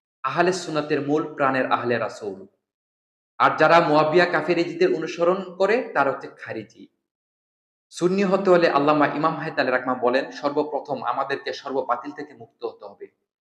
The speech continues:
যদি কেউ কোনো বাতিলের সাথে সম্পর্ক রাখে, সে সুন্নি নয়, সে বাতিল।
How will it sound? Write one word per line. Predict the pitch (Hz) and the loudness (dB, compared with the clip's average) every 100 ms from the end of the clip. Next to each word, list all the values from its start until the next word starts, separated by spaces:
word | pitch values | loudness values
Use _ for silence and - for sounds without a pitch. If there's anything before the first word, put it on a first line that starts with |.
| _ | _
যদি | 139 160 185 | -4 -2 0
কেউ | 151 127 | 0 0
কোনো | 147 151 | -2 -2
বাতিলের | 135 135 147 | 0 0 -4
সাথে | 143 147 143 | -4 -8 -10
সম্পর্ক | - 131 127 120 | -12 -14 -12 -10
রাখে, | 110 - 104 - _ _ _ _ _ | -10 -12 -18 -20 _ _ _ _ _
সে | - 156 - | -2 -2 0
সুন্নি | 131 127 131 | -4 -4 -4
নয়, | 117 110 95 - - - _ _ | -4 -4 -4 -6 -18 -20 _ _
সে | - - | -4 -4
বাতিল। | - 214 208 208 196 | 0 -2 -2 -6 -8